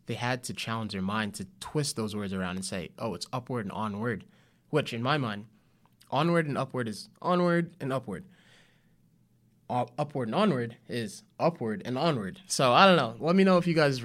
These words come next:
feel the same. That's just how I felt about it. But either way, I got started, and what has been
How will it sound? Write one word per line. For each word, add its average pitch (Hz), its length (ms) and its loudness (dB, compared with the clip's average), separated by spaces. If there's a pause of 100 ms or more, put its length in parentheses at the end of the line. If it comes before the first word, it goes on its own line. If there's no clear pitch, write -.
(160)
feel 151 200 2
the 127 60 2
same. 127 460 0 (180)
That's 135 160 0
just 131 140 -2
how 123 100 2
I 113 100 6
felt 110 260 0
about 104 260 0
it. 92 80 -8
But 113 240 -2 (480)
either 139 240 2
way, 104 300 -2 (580)
I 117 100 0
got 147 260 6
started, 110 440 0
and 113 480 -2
what 131 260 -2
has 143 140 0
been 123 260 -2